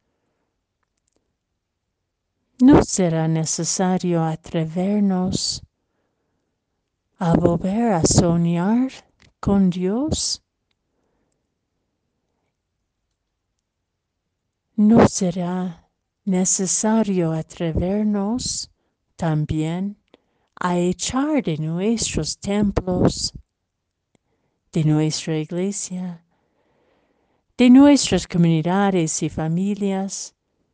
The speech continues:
de nuestros corazones, las perversiones de poder y actitudes arrogantes que siguen excluyendo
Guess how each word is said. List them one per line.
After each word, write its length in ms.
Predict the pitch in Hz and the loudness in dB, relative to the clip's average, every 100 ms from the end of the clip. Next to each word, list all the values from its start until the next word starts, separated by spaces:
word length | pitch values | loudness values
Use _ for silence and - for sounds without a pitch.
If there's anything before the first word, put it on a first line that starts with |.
| _ _ _ _ _ _ _ | _ _ _ _ _ _ _
de 180 | 196 190 | 2 4
nuestros 800 | 196 214 226 208 - - - - | 6 6 6 4 0 -2 -2 0
corazones, 1300 | - 220 233 202 - - 160 156 160 165 - - - _ _ _ _ _ _ _ _ _ - | 0 2 0 0 -4 -4 -6 -8 -12 -14 -12 -14 -16 _ _ _ _ _ _ _ _ _ -6
las 360 | 185 175 - - | -2 -2 -2 -2
perversiones 1400 | - 269 262 196 175 170 160 - 180 196 214 190 185 - | 2 4 4 4 2 2 0 -2 0 2 2 0 -2 -4
de 140 | 160 | -6
poder 760 | - 175 160 170 175 175 175 _ _ _ _ _ | -6 -8 -6 -6 -6 -8 -10 _ _ _ _ _
y 140 | 202 | -4
actitudes 1040 | 180 180 - - 175 - 254 240 165 151 175 | -4 -4 -8 -8 -8 -2 0 2 0 -2 -4
arrogantes 1000 | 170 190 185 233 233 180 170 160 165 - | -4 -4 -2 0 0 -2 -6 -10 -10 -8
que 160 | 208 | -6
siguen 640 | - - - 294 269 180 165 | -4 -6 0 0 2 0 0
excluyendo 1200 | 160 - - 190 185 185 254 247 175 170 165 | -2 -8 -6 -2 0 2 4 4 4 -2 -8